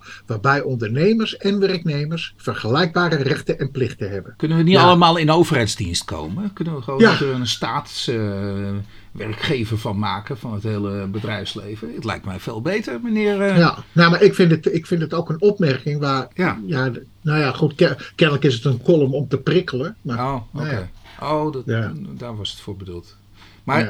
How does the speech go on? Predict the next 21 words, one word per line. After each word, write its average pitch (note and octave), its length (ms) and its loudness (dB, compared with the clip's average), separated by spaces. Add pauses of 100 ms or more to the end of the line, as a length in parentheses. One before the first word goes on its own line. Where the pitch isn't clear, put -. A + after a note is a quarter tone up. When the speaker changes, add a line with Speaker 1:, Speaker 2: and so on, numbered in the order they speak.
(100)
Speaker 2:
eh, - 40 -6
maar F3 180 2
zo F3 140 2
is G3+ 220 -2
het F#3+ 160 0
toch? G#2 220 -4
Ik E3 120 -8
bedoel, C3+ 340 -2
dat F3 200 -2
is C3 140 -2
nou G2 180 -4
juist F#2 300 -4
de A#2 100 -4
reden. A#2+ 340 -2
Waarom E3+ 320 2
ben E3+ 100 2
je F3+ 120 4
nou E3+ 180 -2
een C#3+ 60 0
zelfstandige D#3+ 640 -2
geworden? G2 440 -8